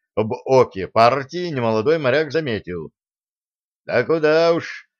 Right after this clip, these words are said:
московскому орлу за один стол с этакими поросятами, как мы. Он в каюте чай пьет». «Боится, что отравите?» пошутил Долгов. Команда промолчала.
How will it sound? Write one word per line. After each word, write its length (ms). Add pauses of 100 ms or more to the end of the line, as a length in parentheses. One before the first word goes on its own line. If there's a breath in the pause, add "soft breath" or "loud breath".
(120)
московскому 760
орлу 640 (220)
за 200
один 280
стол 380
с 240
этакими 440
поросятами, 880
как 240
мы. 340 (580)
Он 440
в 80
каюте 600
чай 380
пьет». 380 (1200)
«Боится, 640
что 260
отравите?» 880 (320)
пошутил 460
Долгов. 420 (1120)
Команда 480
промолчала. 1040